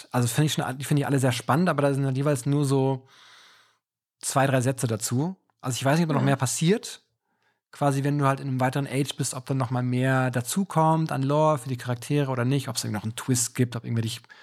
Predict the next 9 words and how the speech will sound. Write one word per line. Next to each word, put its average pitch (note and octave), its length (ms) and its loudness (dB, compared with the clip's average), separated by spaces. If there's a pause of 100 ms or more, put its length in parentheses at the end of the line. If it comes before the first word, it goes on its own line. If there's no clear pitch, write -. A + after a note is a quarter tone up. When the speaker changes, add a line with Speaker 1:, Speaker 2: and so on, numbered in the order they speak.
(200)
Speaker 2:
verrät C3 600 2
oder A#2 120 2
betrügt D3+ 580 2
oder B2+ 160 2
irgendwie D3+ 180 2
sowas. A#2+ 460 -2 (960)
Aber A#2 640 0 (440)
so C3+ 220 0
weit B2+ 360 0